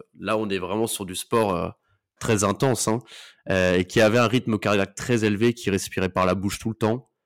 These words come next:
Euh, et rien que le fait de travailler la respiration nasale pendant un mois, donc c'est devenu quelque chose d'habituel, elle a baissé de vingt points son rythme cardiaque au repos.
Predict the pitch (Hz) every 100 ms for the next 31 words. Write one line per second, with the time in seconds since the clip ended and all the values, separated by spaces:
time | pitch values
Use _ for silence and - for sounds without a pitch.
0 | _ _ _ - 87 87 82 85 - -
1 | - - 95 87 110 120 - 110 - 117
2 | 101 95 90 - - - - 113 117 113
3 | 104 98 95 - 92 - 101 98 101 101
4 | 107 104 87 - _ _ _ _ _ -
5 | 90 87 - 98 101 101 120 - _ -
6 | - - - 87 92 98 95 - 95 92
7 | 92 85 107 110 120 - _ _ _ _
8 | _ 95 90 85 92 - 101 95 90 101
9 | 98 117 113 - 98 98 98 92 95 90
10 | 98 98 92 92 90 -